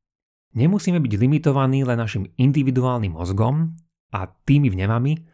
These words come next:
ktoré nám ponúkajú obmedzenia nášho tela. Máme rôzne vedecké prístroje, akými sú napríklad teleskop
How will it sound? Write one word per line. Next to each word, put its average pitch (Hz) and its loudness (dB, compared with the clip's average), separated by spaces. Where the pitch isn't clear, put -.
ktoré 139 0
nám 110 -2
ponúkajú 147 2
obmedzenia 123 2
nášho 104 -2
tela. 85 -8
Máme 104 -2
rôzne 156 4
vedecké 117 -2
prístroje, 127 -2
akými 107 -4
sú - -6
napríklad 95 -6
teleskop 139 2